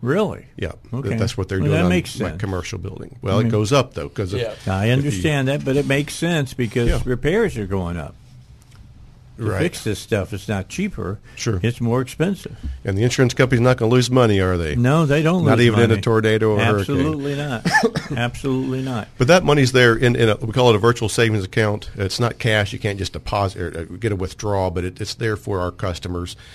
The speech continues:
Speaker 2: And, uh, if you wanna do an upgrade, you know, you go from three tab shingles,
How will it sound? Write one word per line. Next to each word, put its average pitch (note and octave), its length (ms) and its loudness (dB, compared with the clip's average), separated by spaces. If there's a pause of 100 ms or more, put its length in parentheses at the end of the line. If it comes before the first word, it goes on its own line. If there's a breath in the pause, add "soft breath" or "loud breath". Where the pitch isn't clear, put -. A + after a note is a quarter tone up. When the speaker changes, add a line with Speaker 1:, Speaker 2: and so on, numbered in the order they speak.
(240 soft breath)
Speaker 2:
And, F2+ 260 -2
uh, E2+ 160 -2
if G2+ 160 -6
you A#2 60 -4
wanna G#2+ 200 0
do F#2+ 120 -2
an F2 100 -4
upgrade, G2+ 600 -4 (120)
you F#2+ 120 -8
know, E2+ 100 -4
you E2+ 140 -8
go G#2 160 -6
from E2+ 180 -10
three A2+ 220 -6
tab G2+ 260 -4
shingles, G2+ 580 -6